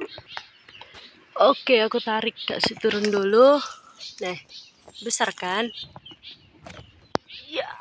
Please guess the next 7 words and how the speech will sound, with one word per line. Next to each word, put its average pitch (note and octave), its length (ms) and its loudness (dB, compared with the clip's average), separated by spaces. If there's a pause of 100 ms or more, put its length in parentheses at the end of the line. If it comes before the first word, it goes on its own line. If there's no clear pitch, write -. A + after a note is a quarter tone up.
ampun, C4+ 880 0
tinggi C4 400 2
banget. B3+ 720 2 (1300)
Ya, D#4+ 220 6 (920)
berhasil. G3+ 640 4 (840)
Berhasil G3+ 680 4
dapat. G3+ 400 6